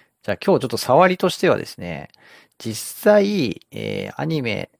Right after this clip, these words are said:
大の大冒険二千二十年版では、えー、各話何ページ原作を、おー、まあ、えー、使用していたのかと。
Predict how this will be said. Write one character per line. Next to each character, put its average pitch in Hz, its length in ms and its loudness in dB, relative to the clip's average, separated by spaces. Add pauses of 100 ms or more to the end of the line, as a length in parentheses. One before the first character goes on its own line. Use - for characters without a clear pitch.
(200)
大 139 220 0
の 110 80 -6
大 120 200 2
冒 123 120 -2
険 107 200 -8
二 101 120 -10
千 147 140 -4
二 110 120 -10
十 131 140 -6
年 135 320 -2
版 131 260 0
で 123 120 0
は、 110 380 2 (480)
え 104 220 -4
ー、 - 60 -10 (160)
各 117 460 -6
話 127 280 6 (240)
何 196 400 -2
ペ 214 400 0
ー - 20 0
ジ 117 320 -4
原 110 320 -4
作 110 520 -4
を、 135 340 2 (500)
お 98 360 -4
ー、 - 20 -6
ま 110 120 -4
あ、 - 160 -6 (460)
え 95 300 -10
ー、 - 20 -12
使 - 220 -6
用 110 160 -2
し - 80 -8
て 123 80 -6
い 107 60 -6
た 110 100 0
の 92 60 -4
か 80 80 -10
と。 - 100 -18